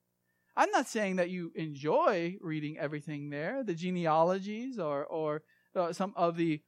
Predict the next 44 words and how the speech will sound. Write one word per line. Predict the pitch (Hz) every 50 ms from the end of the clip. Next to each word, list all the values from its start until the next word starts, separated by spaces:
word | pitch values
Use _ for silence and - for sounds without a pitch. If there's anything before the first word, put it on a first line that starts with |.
| _ _
awful | - 165 180 214 214 - 185 160
sins | - - - 170 170 202 226 233 214 190
that | 175 139 139
we | 160 156
see | 151 - - 185 180
committed | - - 165 165 156 160 175 196 196 175
by | 175 160 156
the | 156 156
nation | 160 156 170 170 - 180 160
of | 143 147
Israel, | 151 170 - 208 208 226 226 - _ _ _ _ _
but | - 165 156 -
they're | 277 294 294
there | 262 214 220 254 269 254
for | - - - 220 196 -
a | 170 160
lesson. | 156 156 165 180 208 226 - - - - 170 135 120 - _ _ _ _ _ -
They're | 185 214 220
there | 196 240 247
to | 247 - 233 -
instruct | 175 170 147 - - - 214 233 240 - - 208
us, | 170 - - _
Paul | - - 156 139 143
says. | - _ 156 139 - - _ _ _ _ _ _ _ _ _ _ _ _ _ _ _ _ _ _ _ _ _ _ _
And | 226 254
there's | 294 277 262 -
two-thirds | _ - - 320 277 277 247 233 208
of | 196 185
our | 180 165
Bible | 170 170 202 254 269 254 196
that | 170 156
many | 170 175 196 226
of | 247 226
us | 196 165 -
have | 170 147 143
not | 151 156 160 165 160 - 151
read | 156 151 156 185 208 214 190 156
and | 160 160 156
many | 165 180 202
of | 208 196
us | -
have | - 160
not | 165 165 160 160 -
studied | - - _ 156 156 165 190 196 196 185